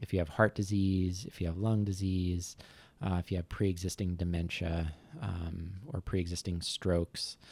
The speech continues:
um, those are all things that we factor in. Um, and a big part of anesthesia is not just, is not keeping people asleep during the, I'd say that's the smallest part of the job. The biggest part of the job is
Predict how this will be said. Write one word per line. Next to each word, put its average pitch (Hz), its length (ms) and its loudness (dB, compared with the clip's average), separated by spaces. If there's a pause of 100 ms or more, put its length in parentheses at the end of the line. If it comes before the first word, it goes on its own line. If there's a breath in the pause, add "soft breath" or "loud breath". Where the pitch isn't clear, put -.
(260 loud breath)
um, 92 240 0
those 107 240 10
are 113 80 10
all 101 160 10
things 98 300 4
that - 140 0
we 90 140 2
factor 90 480 0
in. 82 380 0 (440 soft breath)
Um, 87 560 0 (520 soft breath)
and 107 120 2
a 104 40 4
big 110 240 8
part 104 220 8
of 92 80 2
anesthesia 101 640 2
is 92 200 2
not 104 360 2
just, - 540 -4 (800 soft breath)
is 107 160 -2
not 110 280 6
keeping 104 300 0
people 92 300 -4
asleep 87 480 -4 (240)
during 92 200 -2
the, 87 140 -4
I'd 101 140 2
say 107 120 4
that's 98 240 6
the 101 100 -2
smallest 85 540 -2
part 82 200 -2
of 80 120 -6
the 95 80 -4
job. 104 440 -4 (160)
The 110 80 0
biggest 120 360 8
part 107 180 8
of 92 120 2
the 92 80 0
job 90 420 4
is 90 560 -2